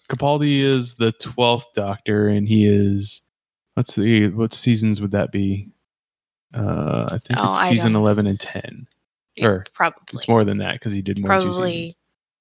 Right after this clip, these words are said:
Speaker 2: nine, ten, and eleven.
Speaker 1: Something like that. But yeah.
Speaker 2: Of the newest run,
Speaker 1: Yeah,
Speaker 2: seasons
Speaker 1: of the
Speaker 2: nine, ten, and
Speaker 1: newest run,
Speaker 2: eleven.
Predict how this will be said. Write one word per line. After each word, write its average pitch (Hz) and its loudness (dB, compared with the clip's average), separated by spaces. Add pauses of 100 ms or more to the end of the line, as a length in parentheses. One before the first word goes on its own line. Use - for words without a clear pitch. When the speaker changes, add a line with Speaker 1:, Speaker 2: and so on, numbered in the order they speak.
Speaker 2:
nine, 170 -2
ten, 190 -4
and 196 -2
eleven. 202 -4 (320)
Speaker 1:
Something 104 -2
like 98 -6
that. 101 -6 (160)
But - -2
yeah. 170 2
Speaker 2:
Of 190 -2
the 196 2
newest 185 0
run, 214 -4
Speaker 1:
Yeah, - 0
Speaker 2:
seasons 220 -4
Speaker 1:
of 233 0
the 220 2
Speaker 2:
nine, 208 0
ten, 214 2
and 220 -2
Speaker 1:
newest 220 2
run, 226 2
Speaker 2:
eleven. 214 -2